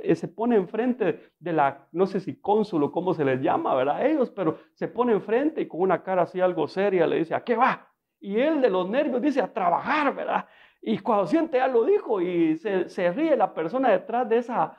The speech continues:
de ese vidrio, ¿verdad? Como de tres pulgadas de grosor.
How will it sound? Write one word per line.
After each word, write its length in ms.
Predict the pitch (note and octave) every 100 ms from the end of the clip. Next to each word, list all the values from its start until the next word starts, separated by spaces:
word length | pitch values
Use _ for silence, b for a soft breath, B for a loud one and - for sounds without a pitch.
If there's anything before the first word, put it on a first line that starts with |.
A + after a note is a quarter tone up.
| B -
de 100 | G#3+
ese 180 | A#3+ E3+
vidrio, 520 | F#3 C#4+ C#4 F#3 C#3
¿verdad? 320 | C#3+ F3+ F3
Como 280 | F3 D3 C#3+
de 200 | C3+ C3+ -
tres 280 | A#3+ A#3 -
pulgadas 500 | - D3+ D3+ G3+ F3
de 80 | D3
grosor. 420 | D3+ C#3+ A3+